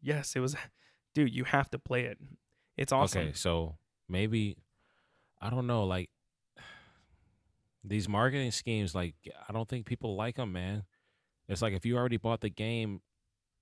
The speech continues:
Speaker 2: I, I, I don't know how I feel about having to pay twice for the same game, man.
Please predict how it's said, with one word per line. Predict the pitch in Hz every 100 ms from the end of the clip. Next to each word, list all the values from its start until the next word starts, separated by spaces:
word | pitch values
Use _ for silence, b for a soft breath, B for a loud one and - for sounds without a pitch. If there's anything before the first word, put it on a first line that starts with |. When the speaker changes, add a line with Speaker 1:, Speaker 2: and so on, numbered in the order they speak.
| _ b b b b b b b b _ _
Speaker 2:
I, | - 73 -
I, | 92 82 82
I | 110
don't | 120
know | 120 113
how | 107
I | 98 85
feel | 104 104 95
about | 90 85
having | 85 95 87
to |
pay | 82 - 95
twice | - 92 95 90
for | - 85
the | -
same | - 90 95 95 82
game, | 76 82 78 65
man. | 64 -